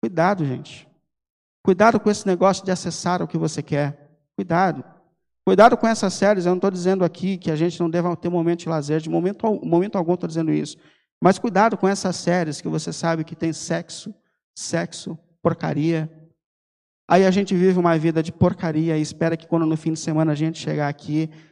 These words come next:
a gente vai viver uma vida cheia de Deus. Não é verdade isso. Cuidado com o caminho que o pecado faz, Deus tá dizendo.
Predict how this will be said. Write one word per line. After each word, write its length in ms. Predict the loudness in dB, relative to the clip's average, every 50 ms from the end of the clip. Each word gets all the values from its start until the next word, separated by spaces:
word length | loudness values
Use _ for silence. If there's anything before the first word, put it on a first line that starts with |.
| _ _ -4
a 120 | -2 -2 -2
gente 260 | -2 -2 -4 -4 -2
vai 160 | 0 0 0
viver 180 | 0 0 0 0
uma 160 | 0 0 0
vida 220 | -2 -4 -4 -6
cheia 260 | -6 -6 -4 -2 -2
de 120 | -4 -4 -4
Deus. 320 | -2 0 2 2 0 -2 -10 -10 -6
Não 160 | -4 -2 -2
é 60 | -2
verdade 540 | -2 -2 -4 -4 -4 -4 -4 -4 -4 -6 -6
isso. 340 | -6 -6 -8 -12 -14 -16 _ _ _ _ _ _ _ _ _ _
Cuidado 420 | -4 -2 0 2 2 2 2 0 0
com 180 | 0 0 0
o 40 | 0
caminho 380 | 0 -4 -4 -2 -2 -2 -2 -2
que 80 | -2
o 40 | -4
pecado 380 | -4 -4 -6 -4 -4 -6 -6 -6
faz, 340 | -6 -6 -4 -2 -4 -2
Deus 180 | -2 -2 -4 -2
tá 100 | -4 -6
dizendo. 420 | -8 -6 -6 -6 -6 -6 -8 -10